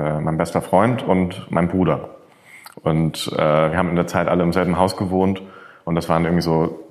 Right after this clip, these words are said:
Sommersemesterferien. Und irgendwie hab ich über ein, oder ein befreundetes schwules Pärchen, hab ich eine Plattform gesehen, wo man das,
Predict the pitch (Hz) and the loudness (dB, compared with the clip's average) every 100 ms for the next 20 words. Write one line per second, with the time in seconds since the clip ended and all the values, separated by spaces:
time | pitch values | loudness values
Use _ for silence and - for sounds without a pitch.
0 | - - 90 101 95 92 92 98 - 87 | -14 0 2 2 2 0 0 -2 -2 2
1 | 87 90 90 90 - 85 90 90 82 85 | 2 4 2 0 -2 0 0 0 2 2
2 | 82 82 - - - _ - - 92 87 | 2 0 -4 -16 -20 _ -8 -4 -2 0
3 | 90 82 82 85 85 82 85 85 82 - | 0 2 2 0 0 0 0 -2 0 0
4 | 90 85 87 85 - - 101 92 - 98 | 2 0 -2 -6 -12 -6 -4 -2 -2 0
5 | 104 98 87 85 85 85 82 - 98 - | 0 0 0 0 0 0 0 -2 -2 0
6 | 92 90 82 87 87 - 82 80 78 | 2 2 2 2 0 0 0 0 -2